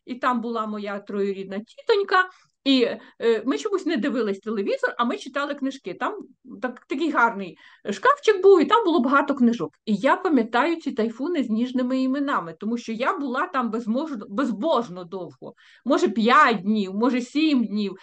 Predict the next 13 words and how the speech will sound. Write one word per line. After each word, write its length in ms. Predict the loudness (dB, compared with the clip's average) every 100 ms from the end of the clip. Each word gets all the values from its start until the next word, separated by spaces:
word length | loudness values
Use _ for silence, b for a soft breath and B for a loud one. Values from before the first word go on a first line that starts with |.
| B B
За 160 | -4
ці 180 | 0 0
сім 220 | 2 0
днів 300 | 2 2 2 2
я 100 | 0
могла 360 | 0 4 4 4
перечитати 600 | -4 -8 -4 0 0 0
книжок 440 | -4 -4 -2 -4
сотню. 760 | -6 -2 2 2 0 -8 -8 -10 _ _ _ -10
І 100 | -8
так 260 | 0 0 0
сталося, 500 | -2 0 0 -2 -6
що 200 | -4 -8